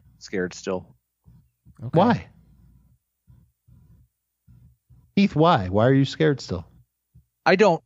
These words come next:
Speaker 1: I don't know how good Stafford's going to be at, against more difficult matchups on the road. This game was a bit of an anomaly in terms of his performance against really good defenses, and he has several games left against really good defenses.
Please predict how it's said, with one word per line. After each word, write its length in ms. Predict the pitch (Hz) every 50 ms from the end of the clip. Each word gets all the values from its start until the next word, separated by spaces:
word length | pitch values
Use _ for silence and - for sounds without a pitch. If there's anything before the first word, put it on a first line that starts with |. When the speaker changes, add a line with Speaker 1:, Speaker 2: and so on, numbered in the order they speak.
| _ _ _ _ 160
Speaker 1:
I 160 | 151 160 156 - _
don't 280 | - 170 156 151 151 - _ _ _
know 760 | 143 135 131 127 123 123 120 120 120 117 117 117 117 113 110 - _ _ _ _ _ _ 117
how 140 | 117 120 117
good 240 | 107 117 117 104
Stafford's 520 | - - - 120 113 107 - 123 113 - -
going 260 | - 113 107 107 107
to 80 | 107 92
be 240 | 107 107 104 104
at, 120 | 101 101 98
against 300 | - - 110 98 98 - -
more 160 | 107 107 101
difficult 420 | 98 107 101 - - 113 110 85
matchups 480 | 101 98 98 95 - 107 98 - - 101
on 120 | 92 98
the 80 | 110 110
road. 340 | 95 82 80 82 90 117 - _ _ _ _ _ - - _ _ _
This 240 | 117 120 113 113 -
game 240 | - 127 123 127 127
was 160 | 120 110 117
a 60 | 110
bit 300 | 95 82 - 104 101 101
of 120 | 107 98
an 80 | 127 131
anomaly 600 | 143 147 135 110 110 95 98 95 98 107 117 127
in 120 | 120 107 101
terms 260 | - 110 110 104 92
of 60 | 95 98
his 120 | 98 95
performance 560 | 98 - 95 - - 107 101 101 107 101 -
against 260 | 101 107 104 92 90
really 220 | 98 101 104 107 110
good 180 | 113 127 120 120
defenses, 540 | - 85 80 - 85 87 - - 135 127 151
and 60 | 151
he 60 | 131
has 120 | 120 117
several 320 | 117 - 117 113 120 131 123
games 340 | 117 117 117 120 117 117 -
left 180 | 117 113 -
against 220 | 120 127 123 123 -
really 180 | 139 135 135
good 160 | 131 143 139
defenses. 540 | - 196 190 - - 160 - - - - -